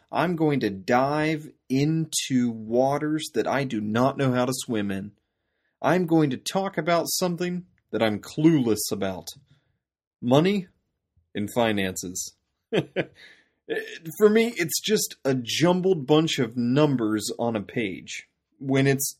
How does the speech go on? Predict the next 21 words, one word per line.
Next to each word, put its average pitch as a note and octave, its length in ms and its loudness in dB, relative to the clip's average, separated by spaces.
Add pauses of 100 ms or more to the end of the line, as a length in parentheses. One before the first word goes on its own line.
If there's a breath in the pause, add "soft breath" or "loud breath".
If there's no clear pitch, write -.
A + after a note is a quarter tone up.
zero C3 800 2 (200 loud breath)
or A#2+ 180 2
negative, C3 560 4
I A#2 140 2
know D3 180 4
that's D#3+ 280 2
a D3+ 40 -2
bad F3 400 -2
thing. A2 460 -4 (260 loud breath)
And C#3 320 2
when D3+ 220 6
it's D3+ 180 2
above F3 380 4
zero, C3+ 580 2
I C3+ 120 4
know C#3+ 200 2
that F#3 520 0
is D3 460 -2
a C3 100 -2
good B2+ 560 0 (120)
thing. E2 380 -12